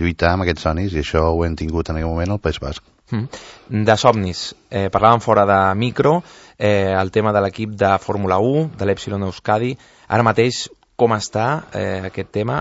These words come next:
Speaker 2: Encara hem de ser
Speaker 1: Bueno,
Speaker 2: optimistes?
Speaker 1: està, aviam, eh, eh, de moment el que està claríssim és que hi ha tretze llicències i les tretze llicències estan plenes. Però també és veritat que en aquest moment hi ha una certa dubte en el que pot fer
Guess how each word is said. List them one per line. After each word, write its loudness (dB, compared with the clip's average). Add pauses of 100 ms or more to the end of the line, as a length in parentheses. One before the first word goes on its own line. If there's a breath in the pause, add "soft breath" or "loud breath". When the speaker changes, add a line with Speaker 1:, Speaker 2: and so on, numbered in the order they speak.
Speaker 2:
Encara 2
hem -2
de -2
ser -2
Speaker 1:
Bueno, 0
Speaker 2:
optimistes? -2
Speaker 1:
està, -8
aviam, 2
eh, 0
eh, -6
de -4
moment -2 (100)
el 2
que 0
està -2
claríssim -2
és -10
que -2
hi 0
ha 0 (260)
tretze -2
llicències 0
i 0
les -2
tretze -2
llicències -4
estan -4
plenes. -2 (460 loud breath)
Però 4
també 0
és 0
veritat 4
que 0
en -2
aquest 0
moment 0 (400 loud breath)
hi 2
ha 4
una -2
certa 0
dubte 0 (140)
en 0
el -2
que -6
pot 0 (240)
fer 2